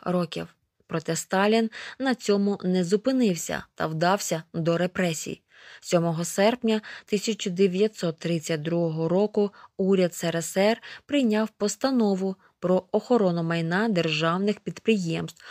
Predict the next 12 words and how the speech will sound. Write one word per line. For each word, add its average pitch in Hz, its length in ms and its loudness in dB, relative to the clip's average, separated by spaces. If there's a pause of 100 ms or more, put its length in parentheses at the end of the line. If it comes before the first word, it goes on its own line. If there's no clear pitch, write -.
(120)
колгоспів 220 720 0 (180)
і 196 120 -2
кооперативів 214 960 2 (280)
та 170 120 -2
про 170 160 0
зміцнення 240 680 0
суспільної 208 760 0 (220)
соціалістичної 175 1040 -2 (100)
власності. 170 680 -4 (500)
Згідно 170 400 0
з 170 80 -6
нею, 220 320 2